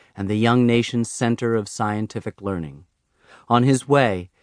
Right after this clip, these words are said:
he stopped at the arsenal in Harper's Ferry for a supply of tomahawks and knives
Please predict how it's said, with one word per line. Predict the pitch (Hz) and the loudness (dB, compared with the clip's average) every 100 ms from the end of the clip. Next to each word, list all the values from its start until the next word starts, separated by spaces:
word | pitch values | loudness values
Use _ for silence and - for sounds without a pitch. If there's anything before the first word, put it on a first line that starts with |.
| _ _ | _ _
he | 131 | -4
stopped | - 139 131 - | -2 0 0 0
at | 131 | -4
the | 123 - | -4 0
arsenal | 123 127 - 127 123 | 0 0 0 -2 -2
in | 117 | -4
Harper's | 117 127 - 120 - | -2 -2 0 -4 -4
Ferry | - 110 90 78 73 | 0 0 0 -4 -10
for | - | -8
a | 95 | -8
supply | - - - 113 | -6 -6 0 0
of | 107 - | 0 -4
tomahawks | - 135 123 98 90 73 - - | -2 0 2 0 -4 -8 -12 -16
and | 92 98 | -8 0
knives | 113 110 87 73 - | 2 2 0 -4 -16